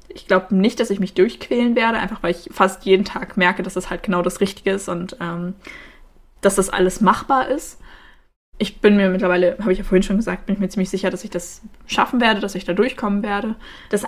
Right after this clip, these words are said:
Einzige, was mir momentan ein bisschen Sorge macht, aber das Problem lagere ich einfach mal aus. Da darf sich Zukunftshaihappen dann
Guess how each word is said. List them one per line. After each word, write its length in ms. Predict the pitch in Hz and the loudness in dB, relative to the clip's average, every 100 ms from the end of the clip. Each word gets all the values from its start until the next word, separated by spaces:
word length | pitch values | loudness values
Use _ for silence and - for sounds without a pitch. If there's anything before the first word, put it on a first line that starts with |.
| - | 2
Einzige, 440 | 214 254 254 226 | 2 2 0 0
was 180 | 233 - | -2 0
mir 140 | 214 | 2
momentan 580 | 208 202 196 - 214 247 | 2 0 -2 2 2 2
ein 180 | 247 214 | 2 -2
bisschen 520 | 220 - 220 208 208 - | -2 -4 -2 0 -2 -4
Sorge 400 | 190 180 196 226 | 0 2 4 2
macht, 380 | 226 220 220 - | 2 0 -2 -4
aber 160 | 185 | -2
das 240 | 180 185 - | -2 -4 -8
Problem 400 | - 190 190 196 | -6 2 4 4
lagere 280 | 180 190 185 | 4 2 0
ich 140 | - | -2
einfach 240 | 196 - | -4 -4
mal 200 | - 180 | -4 -2
aus. 340 | - 254 320 - - - - | 2 2 0 -6 -16 -16 -4
Da 100 | - | 0
darf 200 | 190 175 | 2 2
sich 280 | - 185 - | 0 -6 -6
Zukunftshaihappen 1160 | - 247 262 233 - - - 226 240 - 220 214 | -4 0 2 2 0 -12 -4 -2 0 0 0 2
dann 260 | 208 208 | 0 -4